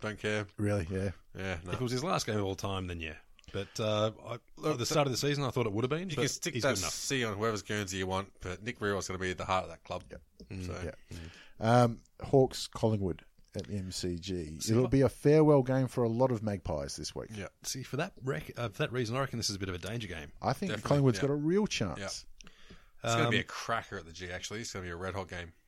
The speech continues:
Speaker 3: And
Speaker 2: It
Speaker 3: Cloak's gonna be trying out for another team next
Speaker 2: for
Speaker 3: year. <laughs>
Speaker 2: Exactly.
Speaker 1: Yeah.
Speaker 2: Um, and he's gonna have a big game, uh, especially when you saw how bad Hawthorn were at defending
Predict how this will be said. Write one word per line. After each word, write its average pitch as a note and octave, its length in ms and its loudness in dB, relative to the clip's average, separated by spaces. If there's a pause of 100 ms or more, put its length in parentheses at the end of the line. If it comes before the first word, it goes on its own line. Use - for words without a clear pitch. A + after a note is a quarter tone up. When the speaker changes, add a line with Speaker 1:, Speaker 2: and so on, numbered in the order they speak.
Speaker 3:
And A#2+ 140 -2
Speaker 2:
It - 60 -4
Speaker 3:
Cloak's C#3 300 -2
gonna A2 140 -2
be G#2 80 2
trying G#2+ 420 0
out G2+ 220 -2
for F#2+ 420 0 (180)
another G2 260 -2
team F#2 240 -2
next F#2+ 240 0
Speaker 2:
for - 60 -6
Speaker 3:
year. G2 200 2
<laughs> - 80 -8
Speaker 2:
Exactly. G2+ 360 0 (180)
Speaker 1:
Yeah. F2 80 -8 (240)
Speaker 2:
Um, G#2 240 2
and G#2+ 100 0
he's D3 120 2
gonna E3+ 140 4
have C3+ 80 6
a A2+ 60 4
big G#2+ 160 0
game, C3 280 0 (200)
uh, F#2+ 360 -2 (840)
especially A#2+ 320 -2
when G#2 420 0
you F#2+ 140 -2
saw G#2 300 0
how G2 180 0
bad F#2+ 340 0
Hawthorn F#2+ 360 -2
were F#2 180 0
at E2 80 -6
defending F2+ 560 -4